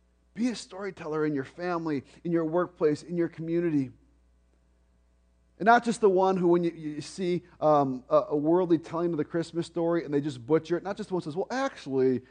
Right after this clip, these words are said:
there were, uh, we don't know how many wise men there were."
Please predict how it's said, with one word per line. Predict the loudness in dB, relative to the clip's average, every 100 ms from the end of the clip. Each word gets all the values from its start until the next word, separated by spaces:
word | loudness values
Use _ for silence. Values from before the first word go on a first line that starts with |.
| _ -4
there | 2
were, | 4 6 4 6 6
uh, |
we | 6 6
don't | 6
know | 6
how | 4
many | 4 4
wise | 4 2 -2
men | -6
there | -6 -8
were." | -10 -16